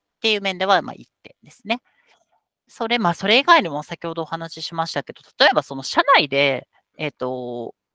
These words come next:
そのゴチクルを使ってくれているメンバーが複数いる、その企業さんの中では、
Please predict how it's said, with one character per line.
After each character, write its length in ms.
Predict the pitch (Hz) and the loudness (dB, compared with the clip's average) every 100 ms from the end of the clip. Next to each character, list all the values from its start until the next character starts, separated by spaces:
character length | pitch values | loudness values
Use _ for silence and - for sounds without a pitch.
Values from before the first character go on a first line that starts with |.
| 156 | -14
そ 140 | - | -8
の 80 | 151 | -6
ゴ 120 | 175 | -4
チ 160 | 202 - | -4 -6
ク 120 | - | -6
ル 180 | 156 139 | -4 -4
を 180 | 104 - | -6 -8
使 180 | - - | -6 -2
っ 80 | 170 | -2
て 160 | - | -4
く 140 | 170 165 | -6 -4
れ 100 | 165 | -4
て 220 | - 160 | -2 -4
い 40 | |
る 240 | 156 156 143 | -2 -6 -6
メ 120 | 185 | -4
ン 80 | 196 | -2
バ 140 | 135 120 | 0 0
ー 20 | |
が 80 | - | -4
複 220 | - 247 | -10 -8
数 280 | - 240 160 | -4 -4 -4
い 120 | 127 | -6
る、 200 | 113 - | -8 -10
そ 140 | _ 135 | _ -20
の 80 | 147 | -16
企 180 | 151 | -12
業 140 | 147 143 | -6 -6
さ 140 | 151 | -4
ん 40 | 143 | -6
の 100 | 143 | -6
中 220 | 151 110 | -4 -2
で 80 | 113 | 2
は、 220 | 143 | 2